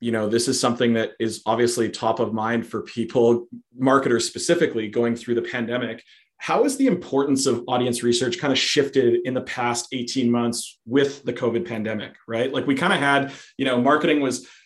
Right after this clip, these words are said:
chugging along and then covid happened. I remember you did a whiteboard session about, like, "Here's some tips just to keep in mind, like,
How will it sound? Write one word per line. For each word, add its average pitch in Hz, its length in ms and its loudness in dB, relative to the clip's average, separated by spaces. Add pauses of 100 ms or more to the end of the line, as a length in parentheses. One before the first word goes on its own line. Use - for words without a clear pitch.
(480)
chugging 170 260 2
along 147 440 2
and 123 100 0
then 117 300 -4 (160)
covid 156 300 4
happened. 143 520 0
I 123 60 -2
remember 131 240 0
you 123 180 0
did 135 120 2
a - 20 2
whiteboard 127 400 0
session 131 340 -4
about, 123 200 0
like, 117 120 -2
"Here's 151 300 -2
some 147 100 -4
tips - 280 -2
just 135 180 -4
to 120 80 -12
keep 135 180 0
in 131 120 0
mind, 131 340 2
like, 117 240 -4